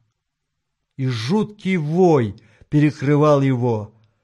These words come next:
Но голос настойчиво повторял одно и то же, и, прислушиваясь, стараясь не обращать внимания на подступающих всё ближе детей, Артём начал, наконец, разбирать, что это было.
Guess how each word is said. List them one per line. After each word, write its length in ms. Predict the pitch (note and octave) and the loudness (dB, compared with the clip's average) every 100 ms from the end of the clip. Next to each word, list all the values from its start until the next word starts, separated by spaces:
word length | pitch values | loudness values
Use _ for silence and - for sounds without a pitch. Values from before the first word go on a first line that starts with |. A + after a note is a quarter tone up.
| _ _ - | _ _ -12
Но 260 | A2+ B2+ B2+ | -4 -2 0
голос 500 | D3 F3+ F3 E3+ C#3+ | 2 2 2 -2 -2
настойчиво 880 | D#3 - - F3 F3+ E3 F3 E3+ E3+ | -2 -4 -2 0 2 0 -4 -4 -2
повторял 600 | E3+ D#3+ - D#3 D#3+ D#3 | -2 -4 -2 0 2 2
одно 480 | D3 B2+ C#3 E3+ E3+ | 0 -2 -2 0 0
и 100 | E3 | -2
то 380 | - D#3+ D3+ | -4 -2 -2
же, 320 | B2 G2+ G2+ - _ - - | -2 -8 -14 -16 _ -20 -4
и, 140 | C#3+ | -2
прислушиваясь, 1120 | C#3 C#3 C3 C3+ E3 F3 - B2+ G#2+ G2+ - - _ - | -2 -2 -4 -4 -2 -2 -4 -6 -8 -10 -16 -20 _ -20
стараясь 560 | - C#3+ D#3 D#3 D3+ | -4 2 4 2 0
не 80 | D3 | -2
обращать 480 | C#3+ D3 - D#3+ D3+ | 0 0 0 -4 -4
внимания 500 | C#3 C#3+ D#3+ D3+ C#3+ | -6 -4 -2 -2 -2
на 120 | C3+ | -4
подступающих 800 | C3+ - - A#2+ D#3 D3+ - A#2+ | -6 -10 -10 -4 0 -2 -4 -12
всё 200 | - C#3+ | -10 -8
ближе 380 | B2 C#3+ D3 B2+ | -2 -2 -2 -4
детей, 580 | A#2 A#2 D#3+ F3 F#3 - _ _ _ - | -8 -6 -2 0 -2 -6 _ _ _ -8
Артём 500 | B2+ B2 - E3+ D#3+ | -6 -4 -2 -2 0
начал, 360 | E3+ E3+ D#3 | 0 0 -2
наконец, 520 | D3+ D#3 D#3+ D#3 D3 C#3+ | -6 -4 -4 -4 -4 -6
разбирать, 540 | D3 A#2 D3+ D#3+ C#3+ | -8 -4 -2 0 -2
что 460 | - - - D#3 A#2+ | -8 -10 -2 0 0
это 200 | - A2+ | -4 -4
было. 480 | C3 C3+ A2 A2 | -2 -2 -4 -10